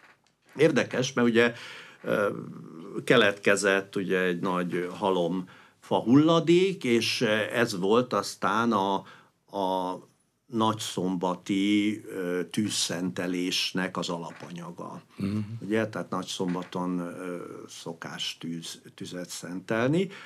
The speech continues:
Speaker 1: úgyhogy ez, ez szolgáltatta az alapját, de Pilátus verés volt az is, amikor a hívek,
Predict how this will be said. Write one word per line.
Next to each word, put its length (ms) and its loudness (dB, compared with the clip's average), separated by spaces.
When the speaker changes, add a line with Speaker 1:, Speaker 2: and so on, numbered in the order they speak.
Speaker 1:
úgyhogy 260 6
ez, 220 6
ez 180 -2
szolgáltatta 840 -4
az 140 -8
alapját, 560 -2
de 240 8
Pilátus 720 2
verés 720 2
volt 340 0
az 160 0
is, 280 -2
amikor 720 2
a 80 -12
hívek, 1000 2